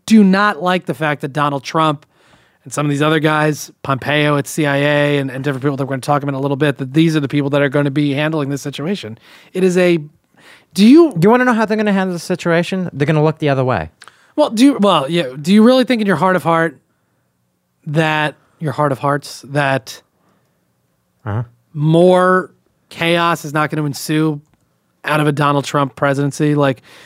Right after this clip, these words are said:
Speaker 1: he, w-, uh, people wanna pretend that he was against the war in Iraq, that he's somehow this guy that's going to be, you know, measured and, and not get us into
Speaker 2: Yeah, but
Speaker 1: pointless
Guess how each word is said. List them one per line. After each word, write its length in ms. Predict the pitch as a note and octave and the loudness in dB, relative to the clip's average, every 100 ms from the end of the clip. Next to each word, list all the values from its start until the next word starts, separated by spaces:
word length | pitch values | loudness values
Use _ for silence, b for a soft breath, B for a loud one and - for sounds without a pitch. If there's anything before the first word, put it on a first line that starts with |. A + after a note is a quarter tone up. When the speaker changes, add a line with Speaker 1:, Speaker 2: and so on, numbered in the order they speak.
| b b b b b _ | b b b b b _
Speaker 1:
he, 440 | - - - - D#3 | -20 -20 -20 -12 -4
w-, 340 | E3 C#3+ - | -4 -4 -8
uh, 300 | D#3+ - - - | -10 -12 -12 -2
people 280 | G#3 G3 F3 | 2 2 2
wanna 240 | F#3 F#3 E3 | 0 0 0
pretend 440 | D#3+ - F3 F3 | -2 -2 -2 2
that 60 | D#3+ | 2
he 60 | |
was 120 | D#3 C#3+ | 0 0
against 320 | D#3 D3+ - | -2 -2 -2
the 80 | D3+ | -2
war 180 | D3+ | 0
in 60 | C#3+ | 0
Iraq, 400 | C3 E3 E3 D3+ | -2 -2 -2 -4
that 100 | D3 | -8
he's 100 | C#3 | -6
somehow 360 | E3 D3 C#3+ D3 | -4 -2 0 0
this 220 | C#3 - | -2 -4
guy 260 | D#3 D3+ D3 | -2 0 -2
that's 200 | C#3+ - | -4 -4
going 260 | C#3+ C#3 | -4 -4
to 40 | C3 | -4
be, 220 | C#3 C3 | -4 -2
you 160 | C3 | -2
know, 120 | C#3 B2 | -2 -2
measured 560 | B2+ C#3+ B2 C3+ C3 | -2 -2 -2 -2 0
and, 140 | B2+ B2 | -2 -4
and 100 | C3 | -4
not 180 | C#3 C#3 | -2 -2
get 100 | C#3 | -4
us 100 | C3 | -6
into 160 | B2+ | 0
Speaker 2:
Yeah, 80 | G3+ | 2
but 100 | |
Speaker 1:
pointless 80 | F#3+ | 2